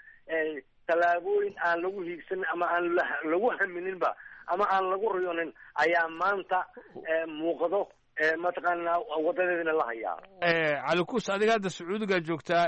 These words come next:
Speaker 2: eh, marka isbedeladan dadka dhexdiisa ma laga dareemi karayaa? Waxaan la soconnaa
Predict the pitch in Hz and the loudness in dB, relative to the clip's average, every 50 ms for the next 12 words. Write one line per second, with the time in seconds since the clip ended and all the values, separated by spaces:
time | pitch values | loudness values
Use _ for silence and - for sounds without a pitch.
0 | 151 143 147 143 143 139 135 131 127 123 120 117 113 - - - _ _ _ _ | 2 0 0 2 2 4 2 2 2 0 -2 -4 -8 -12 -16 -20 _ _ _ _
1 | - 123 135 175 190 - - 180 165 160 151 - - 160 165 160 151 180 190 208 | -14 -8 -4 -4 -4 -2 -2 -4 -4 -4 -8 -10 -6 -6 -6 -4 -2 0 2 2
2 | 196 185 180 170 165 160 156 - - _ _ - 135 123 170 208 202 - - 196 | 4 4 2 2 0 -2 -6 -10 -18 _ _ -20 -10 -6 -6 -6 -4 -4 -6 -4
3 | 208 202 196 214 208 170 - - 170 165 175 185 190 196 180 175 180 190 190 185 | -2 0 2 2 2 2 0 -2 -2 0 0 0 0 0 0 0 0 0 0 0
4 | 175 - 185 185 165 151 143 135 135 160 180 196 175 - 190 170 180 180 185 180 | -2 -2 0 2 2 2 2 2 0 0 0 0 -2 -4 -4 -4 -2 -2 -2 -2
5 | 170 | -2